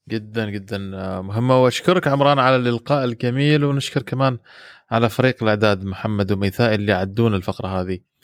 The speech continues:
والفقرات السابقة في الحلقات الماضية. آه، ما أعرف شباب، آه، أي تعقيب، أي تعليق، أي خبر، أي شيء ثاني،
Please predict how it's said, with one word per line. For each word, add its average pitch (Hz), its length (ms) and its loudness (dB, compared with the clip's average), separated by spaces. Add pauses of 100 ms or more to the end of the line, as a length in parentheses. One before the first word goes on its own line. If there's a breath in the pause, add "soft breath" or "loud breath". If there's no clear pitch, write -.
(220 soft breath)
والفقرات 110 380 0
السابقة 110 480 0
في - 120 -12
الحلقات - 580 -16
الماضية. 92 540 -10
آه، 143 220 4
ما 151 80 4
أعرف 180 200 2
شباب، 165 360 2
آه، 139 280 4 (320)
أي 135 140 2
تعقيب، 123 500 -2
أي 120 180 2
تعليق، 113 520 -4
أي 113 200 -2
خبر، 107 400 -8
أي 107 200 -8
شيء 107 240 -12
ثاني، 127 460 -6